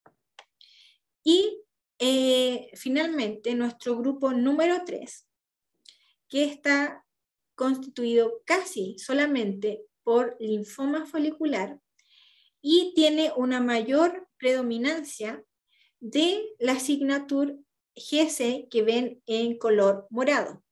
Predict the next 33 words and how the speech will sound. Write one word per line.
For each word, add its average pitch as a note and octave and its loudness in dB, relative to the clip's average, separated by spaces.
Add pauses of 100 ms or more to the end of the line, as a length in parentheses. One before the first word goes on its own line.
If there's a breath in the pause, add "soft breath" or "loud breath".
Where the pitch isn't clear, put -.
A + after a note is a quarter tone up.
(360)
con B3+ 0
más C4+ 2
del C#4+ 0
sesenta D4 -6
por D#4+ -2
ciento C#4+ -4
de C#4 0
la B3 0
contribución G#3 -2 (420 soft breath)
que - -10
está C4+ -2
otorgada A#3+ 0 (220)
por A#3+ 4
esta B3 -2
firma A#3+ -2
mutacional. C4+ -4 (1200 soft breath)
Pero B3 4
lo C4 4
que C4 -4
quiero E4+ 0 (220)
es C#4 -6
que D#4+ -4
aquí E4+ -4
vayamos C#4 0
un C#4 -6
poquito C4 -6
más E4 -2
al D#4 0
detalle D4 -6 (1500)
y A#3 2
empecemos D4 2
a F4 0
comparar C4+ 2